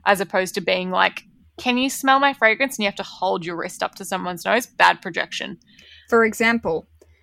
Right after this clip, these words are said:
Speaker 2: Abby frequently knows when I enter her mum's house, despite being one or two levels above me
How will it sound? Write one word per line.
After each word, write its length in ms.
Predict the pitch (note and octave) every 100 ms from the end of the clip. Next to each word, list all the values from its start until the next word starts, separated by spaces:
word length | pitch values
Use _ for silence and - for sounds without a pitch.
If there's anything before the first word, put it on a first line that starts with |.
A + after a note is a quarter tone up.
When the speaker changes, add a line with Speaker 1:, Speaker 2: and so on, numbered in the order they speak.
| _ _ _
Speaker 2:
Abby 400 | G#3+ G#3+ G#3+ G#3 -
frequently 580 | - - C#4 C4+ G#3 G3+
knows 300 | G3 F#3+ G3
when 140 | G3 G3
I 60 |
enter 280 | - G3 G3
her 160 | G3+ F#3+
mum's 320 | F#3+ F#3 F#3+
house, 340 | - F#3+ F#3+
despite 480 | - G3 - G#3 -
being 280 | G3+ G3 G3
one 220 | C4 D4
or 120 | -
two 260 | G#3 - A#3
levels 360 | A#3+ C4 A#3 -
above 380 | F3+ A#3 A#3+ A3
me 280 | F#3+ F#3+